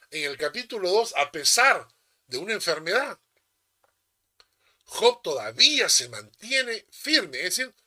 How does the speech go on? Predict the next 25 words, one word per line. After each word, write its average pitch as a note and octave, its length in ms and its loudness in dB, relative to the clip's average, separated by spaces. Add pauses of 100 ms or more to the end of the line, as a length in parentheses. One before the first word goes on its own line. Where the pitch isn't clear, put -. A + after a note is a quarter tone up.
(280)
la A#2 220 -8
fe A#3+ 240 -2
de F3 100 -2
Job - 320 -8
es E3 140 -6
preciosa. - 800 0
Por B2 180 -6
eso A3 200 0
es D#3 120 -10
un F3 100 -14
hombre F#3+ 360 -10 (500)
temeroso C3 640 -2
de C3+ 80 -4
Dios, G3+ 240 -2
apartado E3 640 0
del B2+ 200 -8
mal. G#3+ 240 -6
Es D#3 180 2
decir, G#3+ 120 -8 (460)
era F3 180 0
un C#3+ 240 -10
gran D#3+ 380 8
hombre B2 320 -6
de F2 160 -12
Dios. - 320 -20